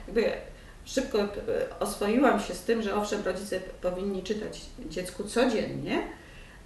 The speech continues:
ale nowością było dla mnie to, że tam była mowa o tym, że nie ma tej granicy wieku, tak? Bo ja sądziłam,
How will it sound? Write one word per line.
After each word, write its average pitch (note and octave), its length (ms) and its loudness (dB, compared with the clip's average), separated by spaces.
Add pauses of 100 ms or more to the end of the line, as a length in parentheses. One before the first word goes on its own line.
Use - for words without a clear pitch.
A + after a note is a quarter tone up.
(140)
ale E4 320 8
nowością D#4 500 8
było C#4 160 8
dla A3+ 160 4
mnie A3 140 2
to, G#3+ 140 0
że B3 80 2
tam A3+ 180 2
była G3+ 160 4
mowa G3+ 320 2
o - 40 -2
tym, A3 120 0
że A3 140 2
nie G3+ 120 2
ma F#3 100 -2
tej G3 140 -2
granicy F3+ 440 -4
wieku, - 380 -6
tak? A#3 140 -4 (380)
Bo F3 60 0
ja G3+ 80 2
sądziłam, G#3+ 540 2